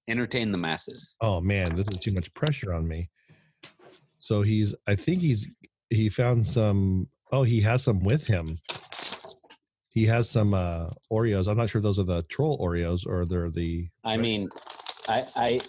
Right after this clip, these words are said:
Speaker 1: I don't travel anywhere.
Speaker 2: Oh, I thought you said you couldn't find 'em anymore.
Speaker 1: No, these are peanut butter, which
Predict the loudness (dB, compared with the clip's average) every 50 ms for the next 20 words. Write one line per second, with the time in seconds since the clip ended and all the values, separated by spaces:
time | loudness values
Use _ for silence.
0 | -10 -14 -4 -2 0 0 2 0 0 -2 -2 -2 0 0 2 2 2 0 2 2
1 | 2 2 2 0 2 2 2 2 0 0 -4 -8 _ _ _ _ _ _ _ _
2 | _ 0 0 2 2 0 0 0 -2 -6 -10 _ _ _ -2 0 0 0 0 0
3 | 0 0 0 0 0 -2 0 0 2 2 2 2 0 -2 -4 -6 -10 -14 _ _
4 | _ _ _ _ _ _ _ _ -12 -10 -8 -6 -2 0 0 0 0 0 -2 -2
5 | -2 -2 -2 -2 -2 -2 0 0 0 2 2 0 0 -2 -4 _ _ _ _ _
6 | _ _ _ _ _ _ _ _ _ _ _ _ _ _ _ _ _ _ _ _
7 | _ -2 -2 -2 -2 -8